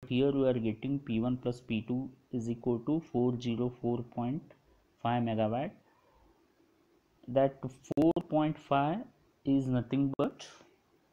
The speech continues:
D into delta omega, which is nothing but increase in load due to frequency change.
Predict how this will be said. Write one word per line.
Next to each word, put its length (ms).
D 280
into 240
delta 440
omega, 600
which 220
is 120
nothing 480
but 140
increase 680
in 240
load 600
due 240
to 220
frequency 640
change. 420